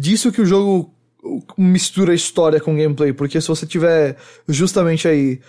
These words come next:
os seus confidentes forem melhorando, até os, se, por exemplo, se o seu,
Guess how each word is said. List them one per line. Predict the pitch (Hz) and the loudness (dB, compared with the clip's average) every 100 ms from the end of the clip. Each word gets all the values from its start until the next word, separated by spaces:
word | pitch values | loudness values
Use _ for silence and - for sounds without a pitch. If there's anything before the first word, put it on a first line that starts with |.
| _ _ | _ _
os | - 151 | -4 0
seus | 170 | 0
confidentes | - 170 165 156 156 147 151 | -2 -2 0 0 0 -2 -8
forem | 143 170 160 | -4 0 2
melhorando, | 156 151 156 165 156 | 4 2 2 2 0
até | 151 170 | 0 0
os, | 165 - - 117 - - | -2 -4 -8 -6 -6 -4
se, | - | -4
por | 208 185 | 0 0
exemplo, | 160 | 0
se | - | 2
o | 190 | 0
seu, | - 202 196 160 | 2 2 4 0